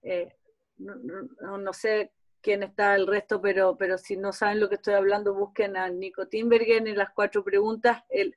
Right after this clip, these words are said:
él hace una distinción de cuando tú haces una pregunta en la etología, estás haciendo la pregunta a nivel de inmediato, próximo, o sea, lo que estaba hablando Jorge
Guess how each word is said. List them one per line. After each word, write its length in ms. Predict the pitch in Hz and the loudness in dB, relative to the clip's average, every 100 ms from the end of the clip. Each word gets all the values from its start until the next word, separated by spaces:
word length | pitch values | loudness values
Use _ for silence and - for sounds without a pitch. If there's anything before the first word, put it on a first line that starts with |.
| - | -2
él 440 | 202 214 208 285 _ - | 2 2 0 -8 _ 0
hace 300 | 196 - 226 | 0 0 -4
una 140 | 214 | -2
distinción 600 | 202 - 202 185 226 226 | -4 -6 -12 -4 -2 0
de 160 | 214 202 - - - | 0 -2 -8 -16 -2
cuando 260 | 202 202 | 0 2
tú 140 | - 240 | 6 6
haces 240 | 240 262 | 6 4
una 240 | 240 226 220 | 4 2 2
pregunta 720 | 208 214 233 233 240 - - _ _ | 2 2 0 2 2 0 -8 _ _
en 180 | 233 214 | -2 0
la 80 | 214 | 2
etología, 680 | 214 214 196 - 226 226 226 - | 2 0 -2 0 2 2 0 -8
estás 360 | 190 - 208 202 | -10 -2 -2 -2
haciendo 420 | 208 - 214 208 | -4 -2 0 2
la 140 | 196 | 2
pregunta 320 | 180 202 196 180 | 2 -2 0 -2
a 40 | |
nivel 500 | 185 185 190 202 196 - - _ _ _ _ _ _ _ _ _ | 0 2 4 4 2 -6 -20 _ _ _ _ _ _ _ _ _
de 260 | 202 190 170 | -4 -2 0
inmediato, 880 | 202 190 180 165 196 202 214 277 277 | -2 0 2 6 6 6 6 4 4
próximo, 640 | 196 208 - - 269 262 | 4 2 2 2 2 2
o 40 | |
sea, 280 | - 196 185 | 0 0 2
lo 140 | 190 | 0
que 60 | 185 | -2
estaba 200 | 185 185 | 0 0
hablando 380 | 190 196 202 190 | 2 0 -2 -4
Jorge 560 | - 202 - 202 180 | 0 -2 -2 -4 -4